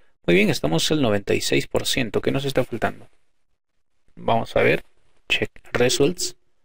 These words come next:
Y mostrar los ítems incorrectos. Vale, nos está faltando el default gateway.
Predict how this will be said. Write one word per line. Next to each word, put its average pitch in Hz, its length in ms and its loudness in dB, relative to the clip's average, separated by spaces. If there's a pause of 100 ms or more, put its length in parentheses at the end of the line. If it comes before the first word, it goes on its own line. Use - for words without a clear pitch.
(2500)
Y 180 540 6
mostrar 151 580 2
los 135 260 4
ítems 139 340 0
incorrectos. - 1000 0
Vale, 104 280 -2
nos - 160 -12
está 127 160 0
faltando 135 380 2
el 113 80 2
default 123 480 0 (140)
gateway. 110 680 2